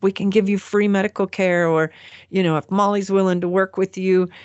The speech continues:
on your behavior issue for free, will you take your pet back home and give it another chance?" You know, so there's lots of ways like that, that you could be standing outside a shelter and,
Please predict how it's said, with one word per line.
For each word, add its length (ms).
on 220
your 100
behavior 560
issue 280
for 200
free, 300
will 160
you 220
take 380
your 120
pet 340
back 280
home 360
and 140
give 180
it 120
another 420
chance?" 680
You 100
know, 120
so 320
there's 220
lots 300
of 180
ways 300
like 240
that, 320
that 200
you 80
could 200
be 80
standing 420
outside 420
a 60
shelter 640
and, 320